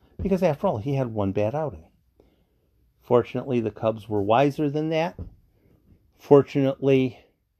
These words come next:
my fears of, "Oh my goodness, I hope they just don't release him off of this outing. That would be horrible." It would be crushing. Hopefully, the Cubs didn't do that. They kept him, and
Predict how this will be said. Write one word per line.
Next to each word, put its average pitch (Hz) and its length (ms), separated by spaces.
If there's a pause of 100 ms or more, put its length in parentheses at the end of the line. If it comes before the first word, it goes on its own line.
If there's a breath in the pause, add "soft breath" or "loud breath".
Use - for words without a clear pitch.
(340)
my 139 360
fears 139 640
of, 113 360 (280)
"Oh 123 100
my 107 160
goodness, 101 480
I 107 140
hope 101 240
they 104 100
just 98 260
don't 104 240
release 95 440
him 104 160
off 101 240
of 107 100
this 101 320
outing. 101 380
That 107 160
would 104 160
be 131 180
horrible." 131 800 (340 soft breath)
It 156 160
would 165 140
be 160 140
crushing. 143 580
Hopefully, 120 420 (800 soft breath)
the 202 80
Cubs 160 240
didn't 135 200
do 123 140
that. 120 240
They 147 100
kept 143 320
him, 135 300
and 175 400